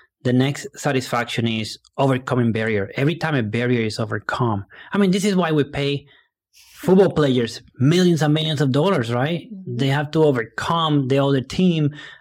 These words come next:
Speaker 1: a-, and, and score.
Speaker 2: Mm-hmm.
Speaker 1: And because it's so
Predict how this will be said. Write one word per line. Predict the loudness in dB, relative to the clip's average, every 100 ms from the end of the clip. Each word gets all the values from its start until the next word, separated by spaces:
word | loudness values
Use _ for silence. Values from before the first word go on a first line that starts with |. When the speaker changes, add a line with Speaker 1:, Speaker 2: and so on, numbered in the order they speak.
| -4
Speaker 1:
a-, | -2
and, | 0 -2 -4 -2
and | -2 -2
score. | -12 -2 2 4 2 -2 -10 _ _ -16
Speaker 2:
Mm-hmm. | -12 -8 -10 -10 _
Speaker 1:
And | -2 2 2
because | 2 2 0
it's | 0
so | 0 0 0 -6